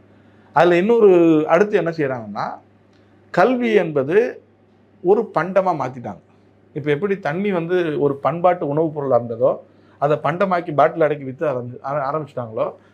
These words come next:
அது மாதிரி ஒரு பண்டமா மாத்திட்டாங்க. இதை பி ஜே பி கவர்மெண்ட் போன முறை ஆட்சியில இருந்தப்போ,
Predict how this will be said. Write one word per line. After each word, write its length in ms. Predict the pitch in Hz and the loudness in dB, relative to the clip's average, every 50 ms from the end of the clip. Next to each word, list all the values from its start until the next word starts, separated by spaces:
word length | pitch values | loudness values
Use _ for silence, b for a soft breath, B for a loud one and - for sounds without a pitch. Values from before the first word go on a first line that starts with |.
| b b | b b
அது 160 | - 151 156 | 0 2 2
மாதிரி 220 | 160 170 175 175 | 2 0 0 0
ஒரு 160 | 156 139 135 131 | -2 -2 -4 -4
பண்டமா 380 | 139 135 147 147 143 151 147 135 120 | -6 -6 -4 -4 -4 -4 -4 -6 -6
மாத்திட்டாங்க. 420 | 123 135 131 139 127 120 110 95 - - _ b b b b b b | -6 -6 -6 -8 -8 -8 -10 -10 -14 -20 _ b b b b b b
இதை 180 | - 147 190 220 | 2 4 4 4
பி 140 | 196 208 220 | 4 2 2
ஜே 120 | 202 220 | 2 0
பி 120 | 202 202 170 | 0 0 0
கவர்மெண்ட் 420 | 156 160 156 151 165 180 190 185 | 0 0 0 -2 -4 -8 -6 -2
போன 220 | - 165 170 175 | 0 2 2 2
முறை 240 | 170 156 147 151 147 123 117 92 - | 0 0 0 0 0 -2 -4 -6 -8
ஆட்சியில 600 | 123 143 151 143 - 143 127 123 117 107 - 135 | -8 -8 -8 -8 -10 -10 -8 -8 -8 -8 -8 -10
இருந்தப்போ, 480 | 139 143 139 113 98 - - 165 226 | -10 -10 -12 -14 -12 -10 -10 -10 -10